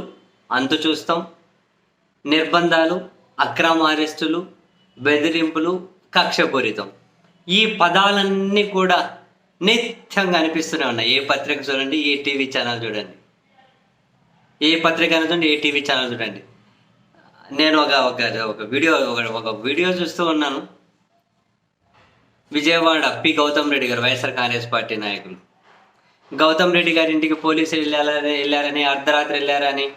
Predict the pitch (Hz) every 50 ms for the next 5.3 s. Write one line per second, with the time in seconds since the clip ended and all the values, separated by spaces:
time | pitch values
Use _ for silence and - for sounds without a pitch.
0 | - - _ _ _ _ - 120 135 151 151 143 143 156 160 156 156 151 151 151
1 | 151 139 143 143 143 143 143 139 139 143 143 143 143 143 143 143 143 139 139 139
2 | 143 147 143 147 143 143 143 139 139 139 - - - _ _ - - - 151 151
3 | 156 151 151 147 156 156 147 147 143 143 139 147 143 143 143 143 143 - 147 147
4 | 147 147 147 143 143 139 139 143 139 139 143 143 139 - 147 135 139 139 139 135
5 | 135 139 143 143 - 151